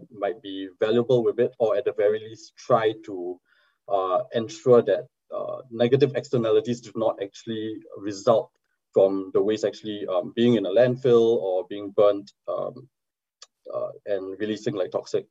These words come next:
or, uh, greenhouse gases. So one of the reasons why, uh, from, uh, Y S I C's perspective, when we look at, uh, the circular economy and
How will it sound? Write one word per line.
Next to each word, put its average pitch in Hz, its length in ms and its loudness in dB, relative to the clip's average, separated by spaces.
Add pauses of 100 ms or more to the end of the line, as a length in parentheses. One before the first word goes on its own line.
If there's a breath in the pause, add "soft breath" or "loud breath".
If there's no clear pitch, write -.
(140)
or, 90 480 2
uh, 95 120 -4
greenhouse 98 680 -4
gases. 90 420 -4
So 117 300 4 (100)
one 151 240 6
of 139 60 -2
the 120 80 0
reasons 120 340 0
why, 113 380 2 (480)
uh, 92 340 2
from, 107 480 0 (380)
uh, 98 320 0
Y 120 180 4
S 127 100 -2
I 127 80 4
C's 131 340 -8
perspective, - 580 -6
when 104 140 2
we 104 80 -2
look 117 180 0
at, 92 180 2 (120)
uh, 95 200 -2
the 95 100 -4
circular 107 320 -2
economy 127 680 -6
and 127 140 -16